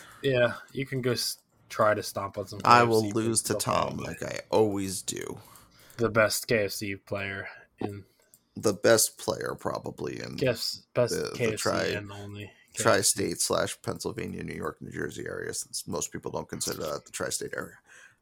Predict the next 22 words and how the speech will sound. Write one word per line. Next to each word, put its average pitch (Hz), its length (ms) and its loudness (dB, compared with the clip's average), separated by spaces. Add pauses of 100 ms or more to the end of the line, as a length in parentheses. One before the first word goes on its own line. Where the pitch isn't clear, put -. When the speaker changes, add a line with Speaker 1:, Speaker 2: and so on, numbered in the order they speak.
(200)
Speaker 2:
Um, 87 580 -8 (1500)
Speaker 1:
All 233 220 12
right, 226 340 6
so, 220 440 6
uh, 190 400 10
w-, 175 240 0
I 170 80 4
think 220 200 6
we're 226 80 0
gonna 202 200 6
have 180 180 8
some 170 240 2
bigger 160 240 0
news 165 240 2
coming 160 240 2
out 160 160 4
soon, 165 400 6
but, 127 160 8
uh, 117 360 8
until 107 260 -2
that 104 260 4
is 107 560 -2